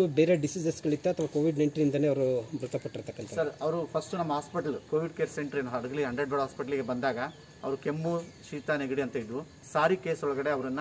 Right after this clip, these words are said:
Speaker 2: identify, rapid kit ಮೆಥಡಲ್ಲಿ. So ಅವರ ಹಿಸ್ಟ್ರಿಯನ್ನು ತಂದ್ಕೊಂಡಾಗ ಕೆಲವೊಂದು cases, ಆ, ಭಾಳ ದಿವಸಗಳಿಂದ suffer ಆಗ್ತಿದ್ರು, ಕೆಮ್ಮು, ನೆಗಡಿ, ಜ್ವರ.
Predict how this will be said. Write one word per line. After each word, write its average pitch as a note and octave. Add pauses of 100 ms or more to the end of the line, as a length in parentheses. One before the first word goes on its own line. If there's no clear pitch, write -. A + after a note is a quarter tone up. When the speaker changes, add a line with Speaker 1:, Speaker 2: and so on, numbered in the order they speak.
Speaker 2:
identify, B2 (140)
rapid D3+
kit C#3+
ಮೆಥಡಲ್ಲಿ. A#2 (440)
So D#3
ಅವರ D3+
ಹಿಸ್ಟ್ರಿಯನ್ನು D3
ತಂದ್ಕೊಂಡಾಗ C#3 (460)
ಕೆಲವೊಂದು F3
cases, D#3+
ಆ, -
ಭಾಳ F3
ದಿವಸಗಳಿಂದ D#3+ (380)
suffer C#3+
ಆಗ್ತಿದ್ರು, A2+
ಕೆಮ್ಮು, C#3+
ನೆಗಡಿ, C3
ಜ್ವರ. A#2+